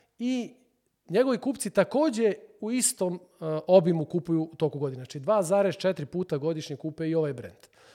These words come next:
Razlika između ova dva brenda je u broju kupaca.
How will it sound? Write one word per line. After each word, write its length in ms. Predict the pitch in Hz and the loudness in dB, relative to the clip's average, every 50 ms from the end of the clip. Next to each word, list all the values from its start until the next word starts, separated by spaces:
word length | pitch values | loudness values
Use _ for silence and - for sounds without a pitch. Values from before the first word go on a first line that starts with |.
| - - _ _ _ | -20 -20 _ _ _
Razlika 540 | - 135 165 196 233 285 294 294 311 - 277 | -4 0 4 6 8 8 6 6 4 2 0
između 280 | 233 247 233 202 233 | 0 0 2 4 4
ova 120 | 233 226 220 | 6 6 6
dva 200 | 185 214 208 185 | 6 6 6 6
brenda 420 | 165 170 165 151 160 233 269 262 - - - _ _ _ _ | 6 4 2 2 2 -2 -2 -4 -6 -12 -20 _ _ _ _
je 320 | 139 147 190 233 247 240 - 170 | -2 2 4 4 4 4 2 -2
u 180 | 185 220 240 | -2 -2 0
broju 300 | 196 156 202 254 262 247 | 2 6 6 6 6 6
kupaca. 480 | 254 - 285 175 - 135 - - - | 4 0 0 0 -2 -6 -8 -10 -10